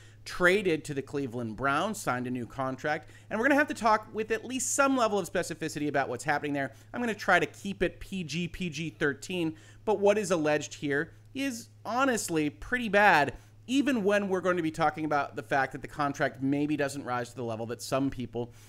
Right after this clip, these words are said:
would like to see it rise to with what discipline he should or can be facing.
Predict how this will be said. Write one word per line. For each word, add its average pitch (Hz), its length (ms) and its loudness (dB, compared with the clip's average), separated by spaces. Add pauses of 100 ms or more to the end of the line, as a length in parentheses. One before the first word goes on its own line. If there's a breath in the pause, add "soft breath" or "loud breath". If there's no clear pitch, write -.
(160 loud breath)
would 151 160 0
like 135 180 0
to 131 100 -6
see 262 220 -4
it 247 80 -6
rise 151 320 2
to 147 160 -4
with 143 460 -2 (320 soft breath)
what 160 280 4
discipline 151 480 -2
he 151 280 -6
should 175 580 2 (240 loud breath)
or - 180 4
can 175 440 0
be 139 200 0
facing. 131 640 -2